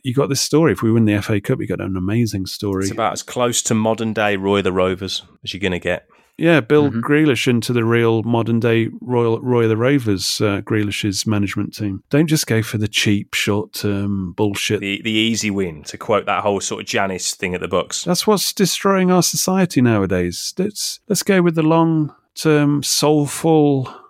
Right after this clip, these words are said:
Speaker 2: Build a, build a masterpiece.
Speaker 1: It's, yeah, just create a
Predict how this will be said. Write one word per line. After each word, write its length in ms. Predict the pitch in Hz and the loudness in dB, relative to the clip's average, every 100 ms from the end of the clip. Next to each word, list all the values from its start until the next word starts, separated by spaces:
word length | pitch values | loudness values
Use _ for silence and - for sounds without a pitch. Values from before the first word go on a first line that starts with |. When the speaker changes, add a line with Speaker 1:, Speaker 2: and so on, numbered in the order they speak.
| _ - | _ -2
Speaker 2:
Build 180 | 127 156 | 2 2
a, 40 | 135 | 0
build 260 | 139 165 | 0 0
a 40 | 165 | 0
masterpiece. 680 | 143 - 165 160 151 - - _ | -2 -4 -6 -4 -4 -6 -12 _
Speaker 1:
It's, 220 | - 151 - | -6 -6 2
yeah, 240 | 190 185 - - - | 4 4 2 -10 -6
just 240 | 190 - | -6 -4
create 320 | - 165 185 | -2 0 0
a 100 | - | -2